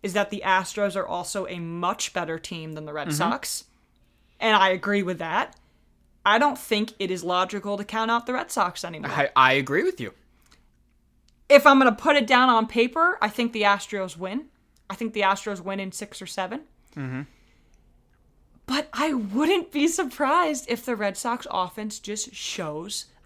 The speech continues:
Speaker 1: up. I think it's gonna be as good as the twenty eighteen A L D S, where, uh, A L C S, excuse me, where it came down to bases loaded, Andrew Benintendi makes the play of the year. That diving catch in
Speaker 2: Yep,
Speaker 1: left
Speaker 2: yep.
Speaker 1: field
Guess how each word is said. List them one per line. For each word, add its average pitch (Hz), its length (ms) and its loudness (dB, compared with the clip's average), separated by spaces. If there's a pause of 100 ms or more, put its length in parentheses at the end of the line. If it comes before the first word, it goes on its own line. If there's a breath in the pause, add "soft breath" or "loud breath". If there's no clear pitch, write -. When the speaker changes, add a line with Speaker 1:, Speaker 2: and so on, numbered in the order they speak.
Speaker 1:
up. 285 300 0
I 208 80 -2
think 247 160 -6
it's 269 120 -6
gonna 254 180 0
be 220 180 -6
as 214 280 0
good 226 300 2
as 208 140 -4
the 208 100 -8
twenty 208 380 -4
eighteen 190 580 -8
A 170 140 -6
L 160 140 -8
D 180 180 -12
S, - 340 -6 (220 soft breath)
where, 190 360 2 (200 soft breath)
uh, 220 160 -2
A 247 80 4
L 214 120 6
C 196 200 -4
S, 170 160 -6
excuse 185 320 -10
me, 160 180 -14 (220 soft breath)
where 214 200 2
it 196 140 -2
came 220 240 0
down 196 340 2
to 180 360 -2 (480 soft breath)
bases 220 440 2
loaded, 190 540 4
Andrew 196 300 -4
Benintendi 190 640 -2
makes 180 340 -6
the - 80 -12
play 175 260 -8
of 156 140 -12
the 170 100 -8
year. 117 300 -14 (120)
That - 220 -4
diving 175 460 -2
catch 165 400 -6
in 113 80 -6
Speaker 2:
Yep, 131 160 -2
Speaker 1:
left 147 140 -8
Speaker 2:
yep. 110 100 -2
Speaker 1:
field - 380 -8